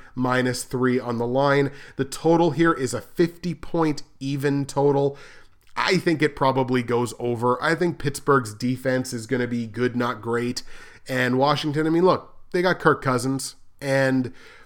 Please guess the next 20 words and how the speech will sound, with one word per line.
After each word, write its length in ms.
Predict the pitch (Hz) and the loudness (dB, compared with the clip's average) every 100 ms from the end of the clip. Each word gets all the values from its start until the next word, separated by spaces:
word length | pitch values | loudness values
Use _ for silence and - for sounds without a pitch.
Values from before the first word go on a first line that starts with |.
| - | -16
the 200 | 131 139 | -2 0
run 340 | 135 147 160 | 4 4 4
game, 340 | 147 147 143 143 | 2 0 0 0
I 60 | |
think, 200 | 135 139 | 0 0
is 80 | 135 | 0
gonna 160 | 135 131 | 0 2
be 120 | 135 | 0
the 60 | |
big 180 | 127 131 | 2 -2
question 400 | 131 143 135 143 | 0 -2 0 0
mark 280 | 135 131 127 | 2 2 0
for 120 | 139 | -2
Washington 560 | 127 123 127 135 139 131 | 0 0 -2 -4 -2 -2
on 120 | 127 | -2
offense 420 | 127 127 135 131 | -2 -2 -2 -4
this 240 | 135 131 - | -4 -6 -2
season. 360 | 139 131 135 | -2 0 0
Matt 220 | 127 123 | -2 -4
Jones 420 | 107 131 123 120 | -2 0 0 -2